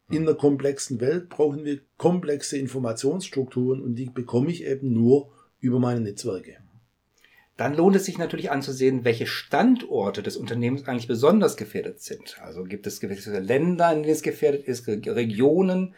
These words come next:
Speaker 2: die gefährdet sind. Wenn wir zum Beispiel an Naturkatastrophen denken,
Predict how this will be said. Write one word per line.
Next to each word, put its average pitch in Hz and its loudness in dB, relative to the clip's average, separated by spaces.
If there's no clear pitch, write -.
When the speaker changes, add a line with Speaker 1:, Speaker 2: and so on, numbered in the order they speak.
Speaker 2:
die 143 -4
gefährdet 143 4
sind. 143 4
Wenn 127 0
wir 123 2
zum 120 -6
Beispiel 117 0
an 127 -8
Naturkatastrophen 151 0
denken, 135 0